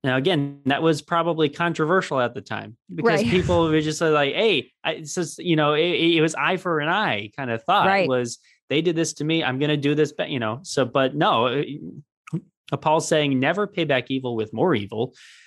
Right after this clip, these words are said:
Speaker 1: Do things in such a way that everyone can see you are honorable. Do all
Speaker 2: Mm.
Speaker 1: that you can to live in peace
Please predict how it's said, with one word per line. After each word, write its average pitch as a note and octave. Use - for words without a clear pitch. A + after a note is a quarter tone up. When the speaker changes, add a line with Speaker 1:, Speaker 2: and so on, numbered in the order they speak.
Speaker 1:
Do G3+
things F#3
in E3+
such D#3+
a D3
way C3+
that A#2+
everyone D3+
can C#3
see A#2
you A#2
are G#2+
honorable. G#2
Do E3
all D3+
Speaker 2:
Mm. D#3+
Speaker 1:
that D#3+
you C#3
can A#2+
to A#2
live A#2+
in C3
peace -